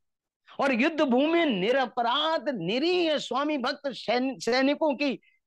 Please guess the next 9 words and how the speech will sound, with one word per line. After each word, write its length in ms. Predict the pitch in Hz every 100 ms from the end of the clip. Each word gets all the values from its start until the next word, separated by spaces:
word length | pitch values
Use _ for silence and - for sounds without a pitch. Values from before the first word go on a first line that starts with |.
| _ -
मतलब, 260 | 285 302
जो 120 | 247 262
है, 60 |
लाशों 560 | 269 156 170 202 - 269
से 140 | 254
पटी 360 | 262 247 262 262
रणभूमि 480 | 226 247 202 262 254
को 140 | 254
दिखाकर 680 | 180 220 - - 240 226